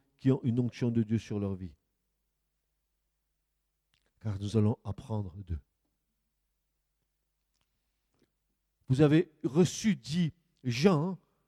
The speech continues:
dans la première de Jean, vous avez reçu une onction qui, qui vous enseigne.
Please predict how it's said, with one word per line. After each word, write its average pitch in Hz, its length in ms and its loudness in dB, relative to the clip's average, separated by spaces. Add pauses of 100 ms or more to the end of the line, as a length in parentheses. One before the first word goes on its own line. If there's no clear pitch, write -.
(800)
dans 160 280 6
la 139 140 4
première 170 400 6
de 143 100 8
Jean, 135 200 4 (160)
vous 143 140 4
avez 170 120 8
reçu 175 320 2
une 170 160 6
onction 170 380 4
qui, 160 260 -4 (200)
qui 139 100 -4
vous 131 300 4
enseigne. 101 500 -2